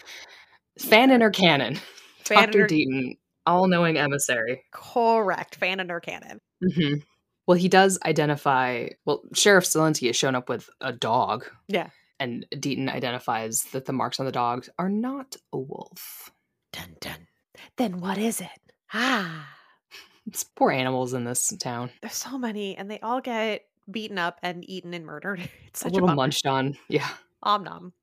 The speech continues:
Speaker 2: So
Speaker 1: Yeah.
Speaker 2: we head to the hospital and
Speaker 1: Which, okay, I thought Scott was at work,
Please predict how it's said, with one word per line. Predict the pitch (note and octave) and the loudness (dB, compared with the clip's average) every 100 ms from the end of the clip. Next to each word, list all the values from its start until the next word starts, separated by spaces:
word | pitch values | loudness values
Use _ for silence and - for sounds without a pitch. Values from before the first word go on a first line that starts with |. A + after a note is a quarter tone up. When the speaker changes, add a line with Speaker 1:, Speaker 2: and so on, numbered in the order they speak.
| _ _ | _ _
Speaker 2:
So | - F3+ E3+ _ | -12 -10 -10 _
Speaker 1:
Yeah. | D#3+ C#3 B2 _ _ _ | -2 0 -2 _ _ _
Speaker 2:
we | A3+ B3 | 0 2
head | A#3 G#3 | 2 0
to | |
the | F#3 F#3 | -2 2
hospital | D4 C#4+ B3 A3+ A3 G#3+ F4+ | 4 2 0 -2 -2 -4 -6
and | G3+ F3+ E3+ E3+ - _ - | -4 -2 -4 -12 -18 _ 4
Speaker 1:
Which, | D#4 - | 4 6
okay, | - D#4 - | 2 4 6
I | G#3 | 6
thought | D4 E4 C#4 | 8 6 6
Scott | G3 F3 | 4 4
was | E3 D3+ | 4 2
at | C3 | 2
work, | B3+ - - | 0 -2 -8